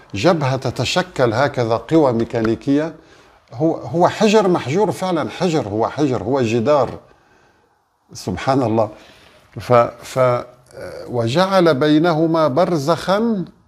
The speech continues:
كما نرى أمامنا. إذن وجعل بينهما برزخا وحجرا محجورا.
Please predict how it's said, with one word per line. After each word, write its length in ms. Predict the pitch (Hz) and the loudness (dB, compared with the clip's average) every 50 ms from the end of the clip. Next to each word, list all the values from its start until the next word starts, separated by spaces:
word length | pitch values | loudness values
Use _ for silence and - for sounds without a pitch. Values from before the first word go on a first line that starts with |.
| _ _ | _ _
كما 240 | - 139 131 131 131 | -4 -2 0 0 0
نرى 200 | 131 139 139 139 | 2 2 2 2
أمامنا. 580 | 135 104 131 139 143 156 160 165 170 185 214 233 - _ _ _ _ _ _ _ _ _ _ _ _ _ _ _ _ _ _ _ _ _ _ _ _ _ _ - - - - - - | 2 2 2 0 0 0 0 0 0 -2 -4 -6 -10 _ _ _ _ _ _ _ _ _ _ _ _ _ _ _ _ _ _ _ _ _ _ _ _ _ _ -20 -20 -20 -12 -4 -2
إذن 380 | 147 131 151 180 202 214 185 - - - | 0 2 2 2 2 0 -2 -6 -8 -8
وجعل 680 | 135 127 120 117 113 143 170 170 175 170 151 143 139 | -4 -2 -2 0 2 2 2 4 4 4 4 4 2
بينهما 880 | 117 123 127 127 131 135 160 160 127 127 139 139 139 151 160 175 185 180 - - _ - | 2 2 0 0 0 2 0 0 0 0 0 0 0 0 0 -2 -4 -4 -6 -14 _ -18
برزخا 1040 | - 110 120 175 190 180 170 165 143 123 143 160 131 - - 180 196 214 220 208 180 - - - _ _ _ _ _ _ _ _ _ _ - | -8 0 2 2 4 4 2 -2 -2 0 0 0 0 0 0 0 2 2 0 -4 -6 -10 -14 -20 _ _ _ _ _ _ _ _ _ _ -2
وحجرا 920 | 104 113 110 - - 147 190 196 165 156 180 185 196 208 220 220 208 185 160 - _ _ _ _ _ _ _ - - | 0 0 0 0 0 0 0 2 2 0 0 2 2 0 0 -2 -2 -4 -6 -10 _ _ _ _ _ _ _ -8 -6
محجورا. 680 | - 120 - - 107 101 110 117 110 101 95 92 | -6 -6 -4 -4 -2 0 0 2 2 2 0 -2